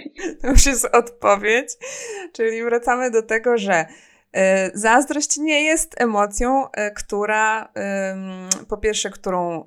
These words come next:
Speaker 2: e, którą jesteśmy w stanie sobie wybić z głowy, a po drugie taką, której warto się pozbywać, bo wszystkie trudne emocje są po coś.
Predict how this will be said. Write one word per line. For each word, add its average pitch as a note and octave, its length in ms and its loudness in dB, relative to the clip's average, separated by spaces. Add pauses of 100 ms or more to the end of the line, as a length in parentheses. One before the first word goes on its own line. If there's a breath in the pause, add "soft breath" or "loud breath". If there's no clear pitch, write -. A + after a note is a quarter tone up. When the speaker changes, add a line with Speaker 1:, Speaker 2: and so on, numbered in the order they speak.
Speaker 2:
e, - 200 -10
którą F3 300 -4
jesteśmy F3+ 480 -4
w - 60 -4
stanie F#3 460 2
sobie B3 280 -4
wybić C4 360 -4
z - 60 -2
głowy, B3+ 400 0 (500 soft breath)
a - 80 -4
po A3+ 140 0
drugie A#3 340 -2
taką, B3 360 0
której D4 400 -2
warto A3+ 400 2
się G3 140 -4
pozbywać, E3+ 720 -8
bo F#3 100 -12
wszystkie G#3 380 -6
trudne F#3+ 380 -8
emocje F3 440 -8
są F3+ 240 -6
po D#3 220 -2
coś. - 520 -6